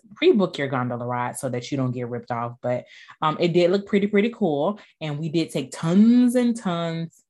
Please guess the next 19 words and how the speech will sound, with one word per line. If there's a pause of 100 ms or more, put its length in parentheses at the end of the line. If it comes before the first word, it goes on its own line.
(120)
and
tons
of
pictures. (380)
And
we
do,
we,
we
will
have,
um,
Venice
videos
dropping (760)
very,
very,
very
soon.